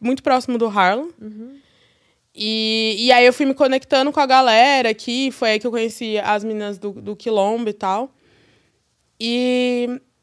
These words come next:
Speaker 1: e aí também eu falei, "Gente, é isso. Eu tô, tô vindo aqui porque eu tô participando de um processo de aceleração. A ideia é que eu crie uma startup e tal."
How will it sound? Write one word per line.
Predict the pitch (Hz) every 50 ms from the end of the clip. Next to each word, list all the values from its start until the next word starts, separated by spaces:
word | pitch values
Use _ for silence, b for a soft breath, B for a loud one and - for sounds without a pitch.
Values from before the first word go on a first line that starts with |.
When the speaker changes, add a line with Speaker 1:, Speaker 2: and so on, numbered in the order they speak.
| _ -
Speaker 1:
e | 233 277 320
aí | 320 302 302 302 294
também | - 359 330 330 320
eu | 320
falei, | - 381 415 466 453 320 277
"Gente, | 247 302 277 254 -
é | 294 339
isso. | 311 254 - - 233
Eu |
tô, | 220 - 226 220 202 196 196 _ _ _
tô | - 226 220
vindo | 208 226 226 220
aqui | 233 226 - 262 262
porque | 262 - 277
eu | 220
tô | 226 208
participando | 226 220 220 - 214 208
de | 214
um | 202
processo | 214 214 208 - 208 185
de | 202 208
aceleração. | 202 - 202 202 202 208 233 233 - -
A | 220
ideia | 214 190 185 190
é |
que | - 214
eu | 208
crie | - 190 202
uma | 202 202 196
startup | - - 220 226 233 - 226 208 208 233 233 -
e | 226
tal." | _ - 202 196 220 262